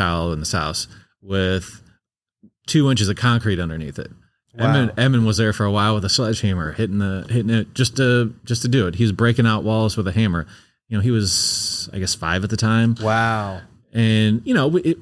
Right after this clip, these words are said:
Speaker 1: we didn't have him there for eight hours or anything like that. But, you know, hey, this is what mommy and daddy do. This is, you know, hey, you wanna, you, he wants a gaming computer. Well, this is how we're gonna pay for it. You know, these things don't just show up. You know,
Speaker 2: Yeah.
Speaker 1: we, even if they don't quite understand it, and they probably won't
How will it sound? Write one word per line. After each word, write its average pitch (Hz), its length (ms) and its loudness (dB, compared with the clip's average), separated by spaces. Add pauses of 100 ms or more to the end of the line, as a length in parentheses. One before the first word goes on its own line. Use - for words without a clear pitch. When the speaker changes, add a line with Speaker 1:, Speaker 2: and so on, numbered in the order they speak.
Speaker 1:
we 165 120 -4
didn't 117 160 2
have 123 200 2
him 104 80 2
there 104 120 2
for 95 160 -4
eight 90 160 -2
hours 107 380 0
or 95 40 0
anything 87 260 -2
like 82 200 -4
that. 98 340 -2
But, 107 220 0
you 123 80 2
know, 110 160 2
hey, 123 160 2
this 117 160 2
is 107 100 -2
what 120 100 0
mommy 110 240 2
and 90 60 0
daddy 98 240 0
do. 76 200 -6
This 85 280 -4
is, 82 220 -4 (500)
you 110 120 0
know, 95 160 0
hey, 104 140 2
you 98 220 0
wanna, 98 720 2
you, 110 180 0
he 117 220 0
wants 117 180 2
a 104 40 -4
gaming 101 340 0
computer. 90 460 -4 (320)
Well, 120 100 0
this 135 100 4
is 110 60 2
how 123 140 4
we're 117 80 2
gonna 92 120 2
pay 107 200 0
for 82 240 -6
it. - 80 -12 (580)
You 107 100 0
know, 82 280 -2 (180)
these 117 200 2
things 113 220 2
don't 107 180 0
just 104 180 -2
show 104 300 0
up. 87 280 -2 (260)
You 98 80 -16
know, 90 80 -4
Speaker 2:
Yeah. 87 160 0
Speaker 1:
we, - 80 -6 (320)
even 127 220 4
if 117 80 0
they 113 100 2
don't 110 240 0
quite 110 340 0
understand 104 560 0
it, 117 140 0
and 101 120 0
they 92 80 0
probably 110 280 0
won't 95 360 0